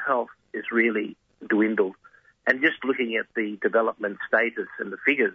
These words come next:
of the country, um, it has really plummeted in terms of, um, levels of poverty and, um,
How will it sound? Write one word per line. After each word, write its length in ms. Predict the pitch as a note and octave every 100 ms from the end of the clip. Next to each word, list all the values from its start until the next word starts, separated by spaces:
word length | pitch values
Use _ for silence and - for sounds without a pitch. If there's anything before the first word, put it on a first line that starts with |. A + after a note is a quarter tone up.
| -
of 140 | G2
the 60 | -
country, 440 | - G2 - G2 _ - - - -
um, 300 | A2 A2 A2+
it 100 | A#2+
has 100 | A2+ A2+
really 260 | B2 A#2
plummeted 540 | - A2 A2+ A2+ A#2 G2 -
in 140 | A2
terms 340 | - A#2 G#2 G2+
of, 160 | G#2 F#2 - -
um, 260 | G2+ G2
levels 320 | G2+ G#2+ G2+ G2
of 120 | -
poverty 520 | A#2 A2+ G#2 A2 G#2 _ _ _ _ _ -
and, 540 | A2 G#2+ G#2 G#2 G2
um, 600 | - - G#2 G#2 G2+ F#2+